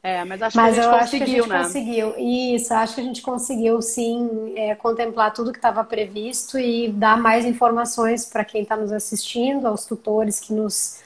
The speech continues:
Speaker 2: seguem também, né? É, aos colegas também que estavam assistindo. Muito obrigada a todos pela presença. Mais uma vez, obrigada, Ana, pelo teu tempo, pela tua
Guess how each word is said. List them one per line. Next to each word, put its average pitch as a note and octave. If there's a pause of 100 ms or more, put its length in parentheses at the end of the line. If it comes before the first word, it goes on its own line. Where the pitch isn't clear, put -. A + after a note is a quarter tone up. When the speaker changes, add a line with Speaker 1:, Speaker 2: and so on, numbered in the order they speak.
(340)
Speaker 2:
seguem G#3+
também, G#3+
né? G#3+
É, G3 (260)
aos G#3
colegas A#3+
também A3+
que A#3
estavam G#3+
assistindo. A3+
Muito A3
obrigada G#3
a A3
todos G#3+
pela G3
presença. G3 (520)
Mais G#3+
uma A#3+
vez, A3+
obrigada, G#3+
Ana, A#3+
pelo A#3
teu A#3
tempo, A3+
pela A3
tua G#3+